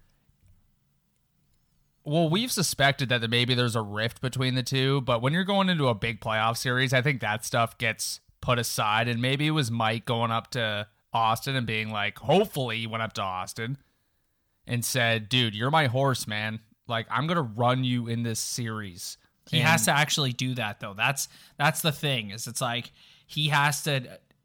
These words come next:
Speaker 2: he needs to play twenty-three, twenty-five minutes a night.
Speaker 1: Yeah, and, but maybe, maybe they don't have the best relationship, but your coach coming up to you, regardless of your relationship,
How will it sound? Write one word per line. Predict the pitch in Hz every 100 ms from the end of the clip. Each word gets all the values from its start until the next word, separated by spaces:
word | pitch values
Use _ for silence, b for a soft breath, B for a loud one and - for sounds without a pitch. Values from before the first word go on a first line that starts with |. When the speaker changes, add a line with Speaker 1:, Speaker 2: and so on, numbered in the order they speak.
| _ - - _ - - _ -
Speaker 2:
he | - 160
needs | 170 196 180
to | 190
play | 175 180 151 120
twenty-three, | - 147 139 139 - 139 131 127
twenty-five | - 135 123 135 123
minutes | 123 117
a | 117
night. | 104 90 _ b
Speaker 1:
Yeah, | 202 156
and, | 117 135 139 131 - -
but | 180
maybe, | 139 143 170 190 190 175 165 151 139 - - 135 131 120 _ - - 147 131
maybe | 139 156 160
they | 147 143
don't | 143 143
have | 139
the | 131
best | 131 131 -
relationship, | 123 120 120 131 123 127
but | 135
your | 123 143
coach | - 131 123 131 -
coming | - 139 120
up | 120 120
to | -
you, | 123 127 127
regardless | 117 - 117 123 120
of | 117
your | 113 117
relationship, | 113 107 110 117 135 135